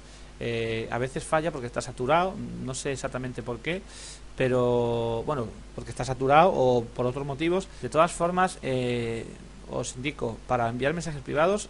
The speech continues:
os tienen que seguir a vosotros y vosotros tenéis que seguir a esa persona. Yo, por ejemplo, estoy siguiendo a tres W y si me pongo encima de siguiendo, me da la opción de dejar de seguirle,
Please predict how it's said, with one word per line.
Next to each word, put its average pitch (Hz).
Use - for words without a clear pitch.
os -
tienen 165
que 143
seguir 117
a 113
vosotros 185
y 135
vosotros 139
tenéis 143
que 131
seguir 123
a 120
esa 123
persona. 113
Yo, 139
por 151
ejemplo, 139
estoy 131
siguiendo 151
a 113
tres 127
W 170
y 135
si -
me 127
pongo 143
encima 151
de 147
siguiendo, 170
me 127
da 135
la 156
opción 175
de 156
dejar 147
de 143
seguirle, 123